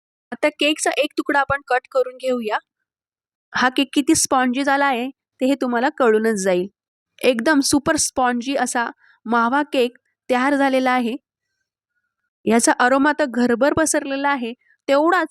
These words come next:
चवीला देखील उत्तम झालेला आहे. लहान मुलांची पार्टी असो किंवा क्रिसमस पार्टी असो, टी टाइम स्नॅक्ससाठी किंवा टिफिनसाठी एकदम बेस्ट उत्तम म्हणजे हा मावा केक.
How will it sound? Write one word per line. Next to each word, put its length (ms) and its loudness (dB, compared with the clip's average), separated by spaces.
चवीला 360 -2
देखील 360 -8
उत्तम 400 -6
झालेला 360 -8
आहे. 200 -12
लहान 320 4
मुलांची 400 4
पार्टी 360 0
असो 240 0
किंवा 280 -4
क्रिसमस 460 -6
पार्टी 320 -8
असो, 280 -8
टी 180 6
टाइम 180 2
स्नॅक्ससाठी 640 -2
किंवा 220 -2
टिफिनसाठी 800 -4
एकदम 440 0
बेस्ट 340 0
उत्तम 400 -4
म्हणजे 240 -2
हा 200 -2
मावा 340 -2
केक. 300 -12